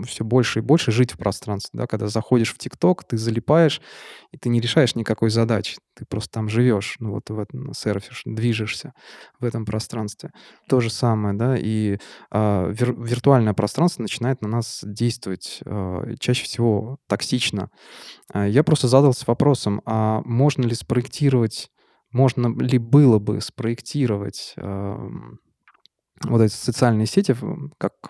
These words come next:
вот эти пространства виртуальные, в которых мы живем, а, как-то иначе, так, чтобы, а, э, они были менее токсичными, да? И это привело меня к, ну,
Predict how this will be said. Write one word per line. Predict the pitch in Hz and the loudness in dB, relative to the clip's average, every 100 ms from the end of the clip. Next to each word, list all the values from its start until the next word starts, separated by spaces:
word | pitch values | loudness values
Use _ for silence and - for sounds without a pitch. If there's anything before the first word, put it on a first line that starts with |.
| - | -10
вот | 113 110 | -8 -6
эти | 107 | -6
пространства | - 127 - 120 113 - 101 | -2 -2 2 2 2 0 -4
виртуальные, | 101 - 107 98 98 | -4 0 0 0 -2
в | |
которых | - 104 101 | -6 -4 -4
мы | 101 | -2
живем, | 101 104 104 98 - - - - - - | -2 -2 -2 -6 -14 -20 -20 -20 -14 -4
а, | 110 104 135 | 0 0 2
как-то | 143 - 120 | 2 2 0
иначе, | 117 180 214 - | 4 4 2 2
так, | 135 | 0
чтобы, | - 120 110 110 104 107 _ _ _ - | 0 -2 0 2 2 -2 _ _ _ -6
а, | 117 107 95 - - - | -2 -2 -4 -8 -14 -14
э, | 104 - _ | -14 -14 _
они | 127 127 | -2 0
были | 117 131 113 | 2 2 2
менее | 123 139 120 | 2 2 0
токсичными, | 123 - 120 - 104 95 101 - - _ | -2 -4 -4 -4 -4 -6 -8 -16 -20 _
да? | - - 139 - | -10 -4 -4 -4
И | 113 120 | -2 2
это | 135 - | 2 2
привело | 113 113 131 | 2 4 4
меня | 127 117 | 2 0
к, | - - | -4 -8
ну, | 113 | -8